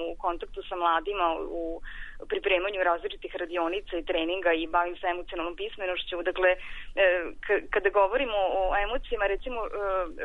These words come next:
žene, e, sa kojima radim, često navode da je upravo ta neka emocionalna pismenost, e, e, nešto što im nedostaje kod momaka. Dakle, e, to je upravo nešto na, na čemu,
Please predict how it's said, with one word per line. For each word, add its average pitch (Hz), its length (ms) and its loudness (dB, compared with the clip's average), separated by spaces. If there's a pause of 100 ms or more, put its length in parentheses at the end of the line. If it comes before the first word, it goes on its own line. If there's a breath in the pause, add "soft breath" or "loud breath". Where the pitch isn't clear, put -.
(120)
žene, 202 340 2
e, 233 40 -2 (760)
sa - 80 -10
kojima 254 260 -2
radim, 254 300 0 (420 loud breath)
često 277 300 0
navode 240 360 2
da 214 120 4
je 214 120 6
upravo 233 300 0
ta 262 120 -2
neka 262 280 0
emocionalna 208 560 -2
pismenost, 202 800 -8
e, 185 40 2
e, 185 1000 -4 (100)
nešto 226 300 2
što - 140 2
im 220 80 2
nedostaje 208 480 4
kod 185 140 -2
momaka. 175 460 2 (680 loud breath)
Dakle, 202 320 2
e, 175 80 4 (800)
to 220 100 6
je 226 60 10
upravo 240 260 2
nešto 226 320 2
na, 196 180 4 (260)
na 208 60 4 (120)
čemu, 214 280 2